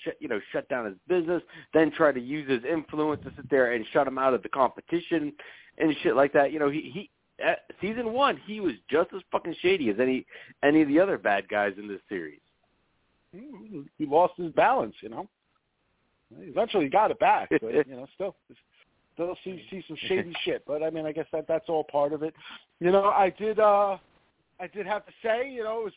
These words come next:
Speaker 2: pretty cool to see, uh, Akihiro, uh, I forget how to say his last name, uh, but he was the head in the Human Centipede. He actually played young Sato in the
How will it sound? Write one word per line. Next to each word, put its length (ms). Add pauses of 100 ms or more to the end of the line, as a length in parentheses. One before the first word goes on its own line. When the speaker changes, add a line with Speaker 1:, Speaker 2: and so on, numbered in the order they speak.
Speaker 2:
pretty 240
cool 320
to 60 (140)
see, 220
uh, 280
Akihiro, 800 (400)
uh, 40 (720)
I 200
forget 240
how 100
to 160
say 160
his 120
last 320
name, 280 (280)
uh, 220
but 140
he 120
was 280
the 320
head 300 (360)
in 100
the 80
Human 300 (100)
Centipede. 600 (500)
He 140
actually 400 (100)
played 340
young 260 (120)
Sato 480 (340)
in 160
the 80